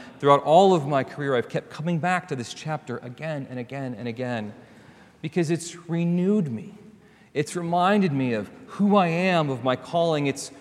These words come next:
reminded me of my frustrations with the world, and also it's reminded me of the hope that God has given through the proclamation of his word.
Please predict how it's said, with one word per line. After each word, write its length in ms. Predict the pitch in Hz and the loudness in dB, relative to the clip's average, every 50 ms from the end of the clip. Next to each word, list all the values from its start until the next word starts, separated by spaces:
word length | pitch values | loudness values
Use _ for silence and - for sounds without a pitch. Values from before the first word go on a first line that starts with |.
| - - - | -18 -8 -2
reminded 440 | 160 156 156 170 175 190 196 175 160 | 0 2 4 6 6 6 4 4 2
me 160 | 165 151 147 | 2 0 0
of 80 | 139 | 0
my 160 | 127 139 131 131 | 0 0 0 -2
frustrations 920 | - - - - 190 196 190 - - 175 175 180 170 - 190 180 160 131 | -2 -6 -4 -2 -2 -2 -2 -4 -4 -2 -2 -2 -2 -2 -4 -4 -4 -4
with 160 | 165 160 - | -4 -6 -4
the 80 | - 143 | -4 -4
world, 280 | 131 143 156 170 160 | -2 -2 -2 0 0
and 80 | 143 139 | 0 0
also 320 | 151 160 170 165 - 165 | 0 0 0 -2 -2 -4
it's 180 | 151 143 - - | -4 -4 -4 -6
reminded 640 | 147 151 147 147 151 156 165 170 180 165 160 127 | -6 -6 -6 -4 -4 -4 -4 -4 -4 -4 -4 -2
me 360 | 123 120 113 110 104 98 - - - - - - - - - | -2 -2 -2 -2 -4 -6 -10 -14 -20 -20 -20 -20 -20 -16 -10
of 200 | 135 143 123 127 | -10 -8 -6 -6
the 80 | 131 127 | -6 -8
hope 560 | - - - - 180 180 156 113 - - - - - - - - - | -8 -10 -12 -6 -4 -4 -4 -4 -6 -12 -20 -20 -20 -20 -20 -16 -10
that 180 | - 127 - - | -8 -8 -8 -6
God 300 | - 139 147 151 156 156 | -6 -4 -2 -2 -2 -2
has 280 | 131 131 131 120 113 117 | -4 -6 -8 -8 -10 -8
given 440 | - 147 143 123 127 113 107 107 - - - - - - | -6 -6 -6 -4 -4 -6 -6 -8 -12 -18 -20 -20 -20 -12
through 120 | - 143 139 | -8 -6 -6
the 80 | 131 | -6
proclamation 840 | - - - 131 127 127 - 131 127 120 117 117 120 113 - 120 110 | -8 -8 -4 -2 -2 -2 -2 -6 -6 -4 -4 -4 -6 -8 -8 -8 -6
of 100 | 107 98 | -6 -6
his 160 | 107 101 95 | -8 -10 -8
word. 320 | 98 98 101 98 95 95 | -8 -8 -6 -6 -8 -8